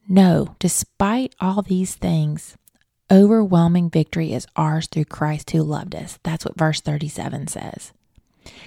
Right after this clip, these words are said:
And then if you go on over to verse thirty-eight, it says, "And I am convinced that nothing can ever separate us from God's love, neither death, nor life, nor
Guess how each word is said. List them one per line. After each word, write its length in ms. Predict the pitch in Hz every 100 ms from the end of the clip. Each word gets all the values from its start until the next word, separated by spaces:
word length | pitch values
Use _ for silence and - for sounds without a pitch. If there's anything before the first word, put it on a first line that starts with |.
| -
And 140 | 180
then 100 | 185
if 220 | 185 175 202
you 60 |
go 220 | 220 247 262
on 140 | 240
over 220 | 208 202
to 80 | 175
verse 300 | 160 160 165
thirty-eight, 640 | 180 175 175 165 185 214 -
it 140 | 180
says, 240 | 180 180 -
"And 140 | 175
I 180 | - 165
am 120 | 180
convinced 800 | 175 160 147 - 165 151 - - - _
that 220 | - -
nothing 640 | 156 151 156 160 - - 170 - - - -
can 160 | 196
ever 300 | - 170 170
separate 520 | 160 160 - 156 147 151
us 140 | 151
from 180 | - 151
God's 360 | 139 131 -
love, 300 | 90 - 143 - -
neither 240 | 180 156 143
death, 480 | - 156 170 - -
nor 220 | 170 156
life, 500 | 156 143 170 180 - 220
nor 200 | 160